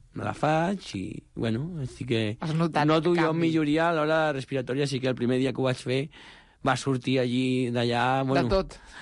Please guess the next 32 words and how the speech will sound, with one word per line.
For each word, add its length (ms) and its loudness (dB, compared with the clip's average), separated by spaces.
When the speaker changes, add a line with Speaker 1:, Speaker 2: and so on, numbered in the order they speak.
Speaker 1:
lo 100 -2
que, 500 0
lo 160 -2
inexplicable, 760 0
no?, 100 0
com 240 0
es 100 0
diria, 380 0
Speaker 2:
<laughs> 320 -16
Speaker 1:
però 160 2
sí 220 0
que, 580 -2
sobretot 420 2
el, 520 2
la, 520 0
el 180 0
tema 480 2
homeopàtic, 720 0
també, 600 2
unes 260 -2
pastilletes 560 0
que 100 -4
em 300 0
prenc, 480 0
que 160 0
també 580 0
fan 720 0
fluir 480 2
també 400 0
la 140 0
mucositat 840 0
i, 120 0